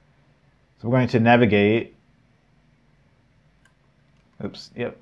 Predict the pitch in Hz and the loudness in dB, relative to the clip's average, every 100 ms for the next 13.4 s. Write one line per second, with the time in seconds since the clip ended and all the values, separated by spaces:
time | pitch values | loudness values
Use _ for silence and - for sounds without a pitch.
0 | - 117 120 113 110 110 92 - 107 104 | -6 -2 0 2 2 2 -4 -4 -2 0
1 | 104 101 98 101 147 135 120 107 110 113 | 0 -2 -2 -2 0 0 0 0 -2 -2
2 | - 107 117 117 117 120 113 110 107 104 | -2 0 2 2 0 0 0 0 -2 -2
3 | 104 104 101 - 127 104 95 95 98 98 | -2 -2 -2 0 2 2 0 -2 -4 -8
4 | - - _ _ _ _ _ _ _ _ | -18 -20 _ _ _ _ _ _ _ _
5 | _ _ _ _ _ _ 110 113 113 131 | _ _ _ _ _ _ -4 -2 0 0
6 | 127 120 117 120 110 110 104 101 98 101 | 2 2 0 -2 -2 0 0 0 0 0
7 | 101 98 95 95 90 95 95 92 - 95 | 0 -2 -6 -8 -10 -8 -8 -8 -12 -12
8 | 101 - _ _ _ _ - - _ _ | -12 -14 _ _ _ _ -20 -20 _ _
9 | _ _ _ _ _ - 110 110 113 104 | _ _ _ _ _ -6 -2 -2 0 -2
10 | 110 110 110 104 98 95 95 95 - _ | -2 -4 -2 0 0 2 0 -4 -8 _
11 | _ _ _ _ _ - 95 92 95 90 | _ _ _ _ _ -8 -4 -2 -4 -4
12 | 107 104 - 104 101 104 123 135 - - | -4 -4 -6 -6 -4 -4 -4 -8 -14 -20
13 | - 92 92 95 | -14 -10 -8 -10